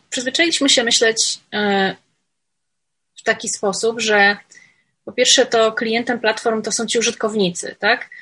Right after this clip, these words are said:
Ja bym chciała to zakwestionować i, e, i nie jest to oczywiście mój pomysł i, i wiele osób już o tym mówi i, em, i to bada, że tak naprawdę klientem tych dużych platform są, e, firmy, które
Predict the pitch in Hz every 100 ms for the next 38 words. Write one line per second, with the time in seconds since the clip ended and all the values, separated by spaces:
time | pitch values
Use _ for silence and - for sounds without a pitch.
0 | - - 294 - 294 277 240 220 226 -
1 | 214 226 247 247 - - 214 214 214 208
2 | _ - 202 190 185 - 196 - 214 220
3 | 208 196 - 202 - 180 202 285 262 -
4 | 190 208 220 190 180 - 180 185 - -
5 | 180 180 208 208 196 180 180 180 - 185
6 | 175 170 170 170 - _ _ - 180 190
7 | 220 240 220 226 214 - - - - 254
8 | 262 277 262 262 233 240 233 226 202 214
9 | - - 196 - 196 196 - 202 190 196
10 | - - - _ 196 196 196 190 190 254
11 | 254 226 220 - 254 226 196 196